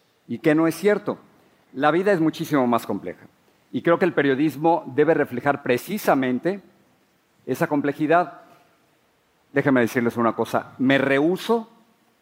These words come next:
a ser una grabadora. No me hice periodista para ser una grabadora.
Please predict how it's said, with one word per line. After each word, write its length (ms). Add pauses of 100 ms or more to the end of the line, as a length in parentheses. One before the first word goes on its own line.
(920)
a 100
ser 160
una 160
grabadora. 540 (360)
No 200
me 100
hice 140
periodista 440
para 200
ser 120
una 160
grabadora. 480